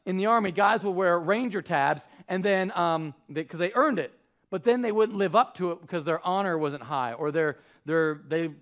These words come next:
would gain weight, and they didn't look like a Ranger looked anymore, and, or whatever. And we'd say, "Live up to the thing that you already have. Live up to the salvation that G-, Christ has earned for you." Does that make sense?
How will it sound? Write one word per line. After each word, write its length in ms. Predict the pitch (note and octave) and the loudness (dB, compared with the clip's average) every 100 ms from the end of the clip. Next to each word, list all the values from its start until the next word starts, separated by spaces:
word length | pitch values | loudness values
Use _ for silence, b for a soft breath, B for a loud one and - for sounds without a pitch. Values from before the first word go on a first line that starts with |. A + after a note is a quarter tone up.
| _ G3 | _ -8
would 160 | F3 | -6
gain 280 | C#3+ F#3 F3 | -2 0 2
weight, 360 | F#3 F#3 E3 C#3+ | 2 4 2 -2
and 120 | D3+ | -4
they 80 | F3 | 0
didn't 220 | F#3+ E3+ | -2 -2
look 300 | E3 G3+ G3 | 0 0 0
like 180 | F#3 F#3 | -4 -2
a 60 | |
Ranger 440 | F3 F#3 F#3+ E3+ F3 | -2 0 -2 -2 0
looked 320 | G3+ G3 F#3 | 2 0 0
anymore, 420 | D#3+ D#3 D3+ C#3+ B B | -4 -2 0 -2 B B
and, 100 | F#3 | -2
or 280 | F#3+ F#3+ F#3+ | 2 4 4
whatever. 340 | F3+ A3 A3+ | 2 2 2
And 200 | G3 F#3+ | 0 -4
we'd 180 | G#3+ F#3+ | -6 -4
say, 160 | G3+ D#3+ | -2 -2
"Live 400 | D#3 G#3+ C4+ C#4 | 0 2 4 6
up 220 | B3+ B3+ | 6 4
to 60 | |
the 120 | G3 G3 | -4 -4
thing 300 | - B3+ A3 | -2 -4 -4
that 100 | G3+ | -4
you 100 | G3+ | 0
already 220 | G3+ F3+ | 0 0
have. 440 | E3 G3+ E3+ B2 B B B | 4 4 4 0 B B B
Live 360 | C#3 F#3 C#4 C#4 | -4 0 4 6
up 180 | - | 4
to 100 | - | 0
the 80 | G#3 | -12
salvation 800 | - G#3+ F#3 F3+ A#3+ - F3 D#3 b b | -2 0 2 0 -2 -4 -6 -6 b b
that 420 | E3+ E3+ D#3+ - _ C3 | -2 0 -2 -10 _ -10
G-, 100 | F#3 - | -8 -8
Christ 500 | - G#3 G3+ G3 - | -4 0 0 -2 -8
has 240 | D#3 C#3 - | -10 -10 -8
earned 380 | D#3+ D3+ C#3+ C3+ _ | -6 -6 -8 -12 _
for 200 | C#3+ A#2+ | -8 -8
you." 240 | G2+ F#2 _ _ | -10 -18 _ _
Does 100 | B2 | -14
that 100 | E3+ | -12
make 140 | F3 | -12
sense? 460 | - D3+ A2 _ _ | -14 -18 -18 _ _